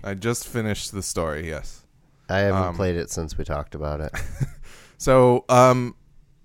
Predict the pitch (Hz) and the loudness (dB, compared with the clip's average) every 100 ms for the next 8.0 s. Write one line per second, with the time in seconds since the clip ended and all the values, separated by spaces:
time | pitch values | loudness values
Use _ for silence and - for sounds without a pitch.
0 | _ - 135 170 185 165 151 175 175 147 | _ -4 2 4 4 2 2 2 -2 0
1 | 135 143 123 104 101 - - - _ _ | -2 -2 -2 -2 -2 -4 -20 -20 _ _
2 | _ _ _ _ _ _ _ _ - 98 | _ _ _ _ _ _ _ _ -6 -2
3 | 98 98 98 98 98 - - - - - | 0 2 0 0 -4 -8 -20 -20 -20 -6
4 | 123 123 135 139 131 101 95 113 95 90 | -2 0 2 0 -2 -4 2 4 2 -4
5 | - - 113 110 98 113 120 113 - 131 | -12 -8 -4 -4 0 0 0 -2 -4 -2
6 | 135 123 107 110 117 - 113 107 95 107 | 0 -2 -2 -2 -2 -6 -6 -4 -4 -4
7 | 98 95 90 - 104 98 95 92 - | -2 -4 -6 -2 -2 0 -2 -4 -10